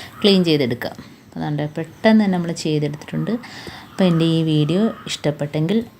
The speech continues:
ഒന്ന് ലൈക്ക് ചെയ്യാനും കമൻറ്റ് ചെയ്യാനും സബ്സ്ക്രൈബ് ചെയ്യാനും മറക്കരുതേ. ആ കുപ്പിയെല്ലാം നിറഞ്ഞിട്ടുണ്ട്. ഇനി ഞാൻ അപ്പോൾ അത്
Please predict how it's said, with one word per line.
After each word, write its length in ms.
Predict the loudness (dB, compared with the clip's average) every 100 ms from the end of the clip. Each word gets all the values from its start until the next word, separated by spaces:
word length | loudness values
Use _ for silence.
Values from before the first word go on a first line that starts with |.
| 0
ഒന്ന് 280 | 2 2 2
ലൈക്ക് 340 | 2 0 -2
ചെയ്യാനും 480 | 2 2 0 -2 -4 -6 -2
കമൻറ്റ് 360 | 0 2 2 2
ചെയ്യാനും 500 | 2 2 0 -2 -6 -8
സബ്സ്ക്രൈബ് 580 | -6 -4 -4 -2 0 2
ചെയ്യാനും 380 | 2 2 2
മറക്കരുതേ. 640 | 0 -2 -2 -2 0 0 -2 -4 -20 -20 -20 -20 -20 -20 -20 -20 -20 -20 -20 -20 -20 -18 -16 -18 -18 -14 -14 -14 -18 -20 -20 -20 -20 -20 -18 -16 -16 -14 -2
ആ 40 | 0
കുപ്പിയെല്ലാം 640 | 0 0 4 4 4 2
നിറഞ്ഞിട്ടുണ്ട്. 640 | 0 0 -2 -2 -4 -2
ഇനി 260 | -4 -4 -6
ഞാൻ 180 | -4 -4
അപ്പോൾ 140 | -4
അത് 140 | -4